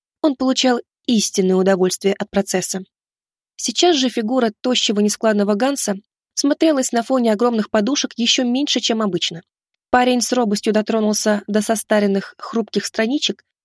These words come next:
и, весьма волнуясь, начал медленно, почти по слогам, читать,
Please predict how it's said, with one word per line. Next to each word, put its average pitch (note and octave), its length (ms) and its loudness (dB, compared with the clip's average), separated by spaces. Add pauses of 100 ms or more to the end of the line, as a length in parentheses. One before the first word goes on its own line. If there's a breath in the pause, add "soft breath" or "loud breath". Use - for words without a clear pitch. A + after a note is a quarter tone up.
и, C#4 100 0
весьма D#4 360 2
волнуясь, C4+ 640 0 (260)
начал C#4 380 0
медленно, A#3 640 0 (260)
почти A#3+ 320 2
по C4+ 120 0
слогам, G#3 440 -2 (260)
читать, - 480 -2